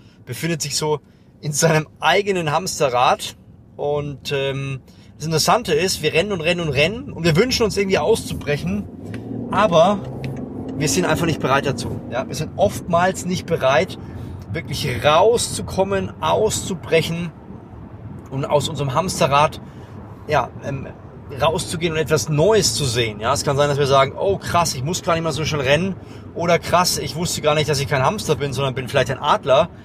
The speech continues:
ich kann fliegen.“ Also die eingeschränkte Sichtweise, die wir oftmals in unserem eigenen Leben haben, da nehme ich mich kein bisschen raus,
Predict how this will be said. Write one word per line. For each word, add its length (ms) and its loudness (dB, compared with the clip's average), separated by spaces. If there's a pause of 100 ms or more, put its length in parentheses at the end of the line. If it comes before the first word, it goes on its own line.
(180)
ich 120 -8
kann 180 2
fliegen.“ 480 -2 (380)
Also 220 2 (200)
die 140 0
eingeschränkte 840 2
Sichtweise, 600 0
die 100 -4
wir 160 0
oftmals 560 2
in 160 -4
unserem 300 -4
eigenen 340 0
Leben 240 0
haben, 220 4
da 80 2
nehme 460 0
ich 60 2
mich 200 -2
kein 360 -2
bisschen 360 -2
raus, 480 0